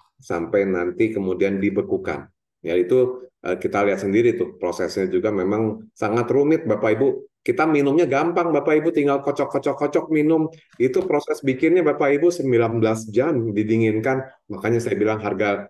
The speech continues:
lima puluh ribu satu saset itu kayaknya mahal gitu ya. Tapi begitu tahu lim-, sembilan belas jam,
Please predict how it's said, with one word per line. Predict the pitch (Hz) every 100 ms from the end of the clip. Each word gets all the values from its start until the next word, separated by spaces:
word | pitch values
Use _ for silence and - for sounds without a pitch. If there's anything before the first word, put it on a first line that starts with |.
| _
lima | 98 104 101
puluh | 101 104 104
ribu | 101 104
satu | 110 - 95
saset | 98 123 101
itu | 90 135 135 135 -
kayaknya | - 120 113 139 147 147
mahal | 113 107 110 127 127 107
gitu | 95
ya. | 98 107
Tapi | 107 156
begitu | 113 107 110
tahu | 117 110 117 113
lim-, | 113
sembilan | 113 110 95 98 95
belas | 92 -
jam, | 98 143